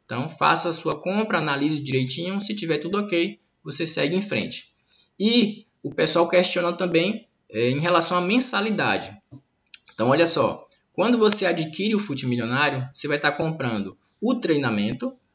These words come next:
que é aquele, aquela área de membros lá, com todos os vídeos explicativos, todos as, os P D Fs.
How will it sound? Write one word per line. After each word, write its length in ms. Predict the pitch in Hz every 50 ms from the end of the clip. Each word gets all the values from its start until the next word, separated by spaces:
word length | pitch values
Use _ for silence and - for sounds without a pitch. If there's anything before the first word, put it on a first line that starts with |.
| _ _
que 160 | - 123 123
é 60 | 120 117
aquele, 560 | 117 - 123 120 120 120 117 107 104 104 - _ _
aquela 380 | - 78 95 - 127 127 123 120
área 180 | 135 165 165
de 100 | 165 156
membros 520 | 135 127 127 131 143 139 135 127 127 110 107
lá, 420 | 113 110 110 107 101 104 - - _ _ _ _ _ _
com 640 | _ 131 123 123 123 123 123 120 117 117 107 - -
todos 300 | - 165 180 180 180 175
os 160 | 165 143 127 117
vídeos 260 | 131 139 135 131 131
explicativos, 1080 | 131 - - 139 131 120 110 104 - - 131 131 135 143 143 139 135 131 123 127 -
todos 340 | - - 156 165 156 147 147
as, 340 | 139 127 120 - - - -
os 160 | - 123 -
P 180 | - - 143 135
D 380 | 135 127 117 123 127 131 131
Fs. 440 | 131 135 135 135 - - - - _